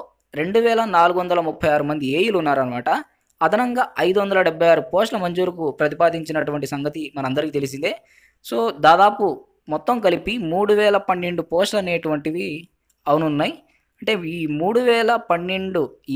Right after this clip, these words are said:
ఏఈలకు ఒక ఇన్స్‌పెక్టర్, ఇద్దరు లష్కర్ల చొప్పున వీరు నియమించనున్నట్లయితే ఆరు వేల పోస్టులు త్వరలో క్రియేట్ అవనున్నాయి. So ఈ ఆరు వేల పోస్టుల భర్తీకి మనకు త్వరలో నోటిఫికేషన్ అనేటువంటిది రానుందనమాట. ఇందులో రెండు వేల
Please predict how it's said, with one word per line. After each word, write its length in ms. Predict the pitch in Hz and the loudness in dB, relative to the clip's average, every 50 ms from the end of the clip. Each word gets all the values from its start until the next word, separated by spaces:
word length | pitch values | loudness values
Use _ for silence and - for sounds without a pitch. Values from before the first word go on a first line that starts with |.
| 143 160 | 0 0
ఏఈలకు 480 | 190 214 233 240 226 190 - - 175 196 262 - 160 | 0 0 0 0 0 0 0 -2 -4 -6 -4 -4 -6
ఒక 60 | 156 156 156 156 | -4 -2 -2 -4
ఇన్స్‌పెక్టర్, 500 | 165 165 - 208 208 202 - 220 226 - - 160 | -4 -4 -4 -4 -4 -4 -4 -6 -6 -6 -8 -6
ఇద్దరు 220 | 151 160 160 151 143 147 | -2 0 0 2 2 0
లష్కర్ల 300 | 147 - - 220 220 214 196 | -2 -2 -2 -4 -2 -2 -2
చొప్పున 280 | 190 185 - 180 180 170 139 127 143 | -2 -2 -2 0 0 0 0 -2 -2
వీరు 180 | 147 151 151 147 147 | -4 -4 -2 -2 -2
నియమించనున్నట్లయితే 920 | 156 170 185 185 175 180 170 160 160 156 147 147 - 139 139 - 180 202 285 - - _ _ _ _ _ _ _ _ _ _ - | -2 -2 -4 -4 -6 -6 -6 -6 -6 -6 -6 -6 -6 -6 -4 -2 -2 -2 -2 -4 -10 _ _ _ _ _ _ _ _ _ _ 0
ఆరు 240 | 143 147 160 165 165 170 | 4 4 6 6 4 2
వేల 140 | 196 233 240 220 - | 2 2 0 0 0
పోస్టులు 280 | 196 190 180 - 190 175 - 156 | 0 -2 0 -2 -6 -4 -2 -2
త్వరలో 260 | 151 156 165 170 160 165 - | 0 0 0 0 -2 -2 -2
క్రియేట్ 240 | 147 151 160 156 160 | -2 0 2 2 0
అవనున్నాయి. 360 | 147 143 143 139 151 170 - 302 - _ _ _ _ _ _ _ - - | 0 0 -2 -2 -2 -2 -4 -6 -10 _ _ _ _ _ _ _ -8 -4
So 80 | 196 190 175 160 | -2 0 0 2
ఈ 60 | 156 156 151 156 | 2 4 4 6
ఆరు 100 | 160 170 | 6 6
వేల 140 | 185 202 220 226 220 | 4 4 4 4 2
పోస్టుల 220 | 208 190 - 202 170 | 2 2 2 0 0
భర్తీకి 300 | 165 160 165 - 175 180 165 | -2 -2 -4 -6 -6 -4 -4
మనకు 160 | 160 156 147 139 | -4 -4 -2 -2
త్వరలో 320 | 147 151 156 160 156 131 - - - _ _ - - - - - _ _ - 143 147 | -2 0 0 0 0 0 -2 -6 -12 _ _ -16 -14 -14 -14 -16 _ _ -6 -2 -2
నోటిఫికేషన్ 520 | 156 170 185 - - 185 180 - 180 165 160 | -2 -2 -2 -2 -2 -2 0 0 -2 -2 -2
అనేటువంటిది 460 | 156 151 147 151 147 143 135 139 139 131 | -2 -2 -4 -4 -4 -4 -2 0 0 0
రానుందనమాట. 580 | 135 139 147 147 147 139 131 127 127 127 127 170 233 262 - _ _ _ _ _ _ _ - 175 | 0 0 -2 -2 -4 -4 -4 -6 -6 -4 -2 -2 -4 -4 -8 _ _ _ _ _ _ _ -8 -4
ఇందులో 240 | 190 214 233 226 214 220 214 165 165 | 0 2 2 2 2 0 0 0 0
రెండు 180 | 170 180 190 180 | 0 0 0 0
వేల 180 | 190 196 196 | 2 2 2